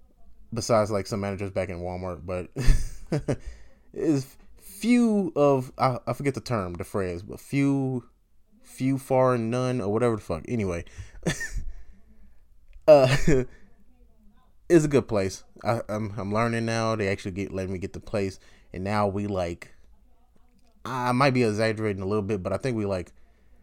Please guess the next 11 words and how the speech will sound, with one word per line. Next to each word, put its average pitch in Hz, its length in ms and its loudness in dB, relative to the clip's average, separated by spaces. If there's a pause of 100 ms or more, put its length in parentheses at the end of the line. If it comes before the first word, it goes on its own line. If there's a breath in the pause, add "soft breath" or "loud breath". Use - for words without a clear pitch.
(140)
number 98 440 -4
four, 104 420 -2
number 95 160 -6
five, 98 420 2
or 98 40 -8
some 98 180 -8
shit 101 260 -4 (600)
in, 98 180 -8
like, 90 280 -6
our 95 120 0
market 95 520 -4